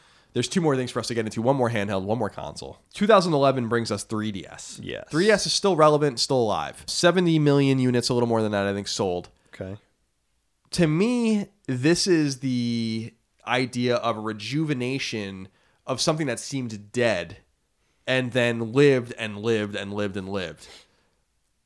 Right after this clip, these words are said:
Speaker 1: Folks might not remember, might not be familiar with the fact that when three D S came out, it was a thud. That thing sucked in two thousand eleven. The games were awful.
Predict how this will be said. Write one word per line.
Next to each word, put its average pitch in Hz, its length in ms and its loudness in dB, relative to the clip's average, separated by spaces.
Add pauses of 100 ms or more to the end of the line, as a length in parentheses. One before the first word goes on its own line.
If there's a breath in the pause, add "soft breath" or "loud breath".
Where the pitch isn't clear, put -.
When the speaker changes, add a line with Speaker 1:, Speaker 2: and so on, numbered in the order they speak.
(600)
Speaker 1:
Folks 196 420 2
might 175 300 2
not 156 160 2
remember, 113 500 2
might 110 120 0
not 110 120 -2
be 117 80 -4
familiar 107 280 -4
with 104 80 -8
the 104 60 -14
fact 107 200 -4
that 98 100 -6
when 101 120 -8
three 127 180 -2
D 202 80 2
S 175 100 -2
came 120 220 -4
out, 107 300 2
it 120 140 -6
was 110 140 -8
a 95 140 -10 (200)
thud. 92 320 -6 (600)
That 135 180 2
thing 101 220 -2
sucked - 760 -6 (460)
in 117 120 -10
two 131 120 -2
thousand 107 220 -2
eleven. 104 320 -4 (200)
The 139 100 0
games 156 420 0
were 110 160 -8 (100)
awful. 202 600 0